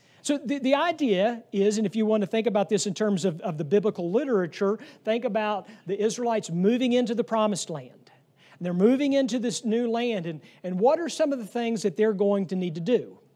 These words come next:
Well, in some cases, they did inherit, uh, uh, fields, and, and in, actually we know that they inherited vineyards for their wine and so forth.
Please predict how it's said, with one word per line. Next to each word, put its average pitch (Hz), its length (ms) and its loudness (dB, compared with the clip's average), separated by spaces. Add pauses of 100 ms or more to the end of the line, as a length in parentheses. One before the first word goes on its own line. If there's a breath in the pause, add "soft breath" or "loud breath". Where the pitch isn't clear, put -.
(180)
Well, 254 100 -4
in 196 60 -2
some 247 240 0
cases, 170 340 -6
they 165 140 -4
did 180 380 2
inherit, 175 640 -4 (300 soft breath)
uh, 131 140 -14 (380)
uh, 131 340 -16 (240)
fields, 208 600 6
and, 151 200 -4 (240 loud breath)
and 151 140 -10
in, 156 220 -10
actually 170 340 -8
we 170 80 -6
know 196 240 2
that 190 140 -2
they 190 160 -2
inherited 170 580 -6
vineyards 214 720 2
for 170 200 -6
their 156 140 -4
wine 208 520 -2
and 180 100 -6
so 220 180 -2
forth. 208 280 0